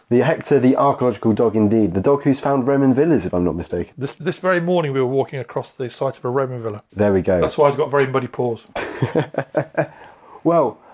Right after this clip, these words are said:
Speaker 1: first of all, just from what you were saying there, Simon, something which was really interesting was that how,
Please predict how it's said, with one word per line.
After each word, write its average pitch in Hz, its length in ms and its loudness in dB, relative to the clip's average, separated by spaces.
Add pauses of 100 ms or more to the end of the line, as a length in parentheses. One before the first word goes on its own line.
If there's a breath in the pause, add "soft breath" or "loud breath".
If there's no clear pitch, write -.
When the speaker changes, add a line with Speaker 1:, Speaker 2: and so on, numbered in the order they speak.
Speaker 1:
first 214 220 2
of - 60 -4
all, 160 100 4
just - 180 -8
from 185 140 2
what 156 100 2
you 143 100 4
were 127 80 4
saying 131 300 2
there, 131 140 4
Simon, 110 240 0
something 156 200 2
which 117 120 0
was 107 100 -2
really 127 220 4
interesting 143 440 -2
was 113 120 0
that - 220 0 (280 loud breath)
how, 135 460 2